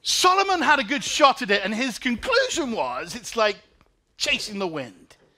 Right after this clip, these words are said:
It's meaningless. In other words, there's something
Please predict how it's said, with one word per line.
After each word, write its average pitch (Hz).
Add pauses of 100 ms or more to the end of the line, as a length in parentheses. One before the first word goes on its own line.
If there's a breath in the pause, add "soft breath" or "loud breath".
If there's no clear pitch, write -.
(260 loud breath)
It's 226
meaningless. 240 (240 loud breath)
In 262
other 349
words, 269
there's 302
something -